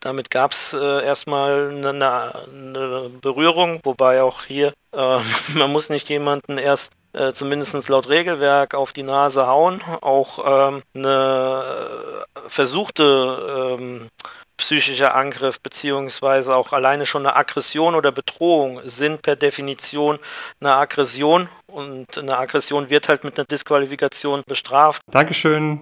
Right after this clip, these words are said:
Speaker 2: äh, für deine Zeit und ich hoffe nicht, dass ich dich so schnell wieder anrufen muss <laughs> und wir, wir ein, ein neues Thema besprechen. Falls doch, war's aber sehr angenehm und, äh, ich wünsche dir, dass du natürlich auch bald wieder zurück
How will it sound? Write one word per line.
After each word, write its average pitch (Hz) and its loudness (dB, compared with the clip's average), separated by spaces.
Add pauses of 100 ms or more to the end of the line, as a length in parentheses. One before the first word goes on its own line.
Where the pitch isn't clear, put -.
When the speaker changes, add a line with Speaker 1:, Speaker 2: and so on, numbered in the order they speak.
Speaker 2:
äh, 127 -4
für 123 -2
deine 110 0
Zeit 123 0
und 110 -2 (240)
ich - 2
hoffe 139 6
nicht, 170 4
dass 139 4
ich - -10
dich 143 0
so 143 0
schnell 135 4
wieder 131 6
anrufen 147 2
muss 156 4 (320)
<laughs> - -16
und 123 2
wir, 127 8
wir 123 6
ein, 123 6
ein 120 4
neues 135 6
Thema 127 4
besprechen. 120 0 (340)
Falls 120 2
doch, 127 4
war's 113 4
aber 110 2
sehr 110 4
angenehm 113 0
und, 107 -2
äh, 101 0
ich - -16
wünsche 117 4
dir, 113 4
dass 110 4
du 110 -2
natürlich 104 -2
auch 107 0
bald 104 0
wieder 107 0
zurück 107 -4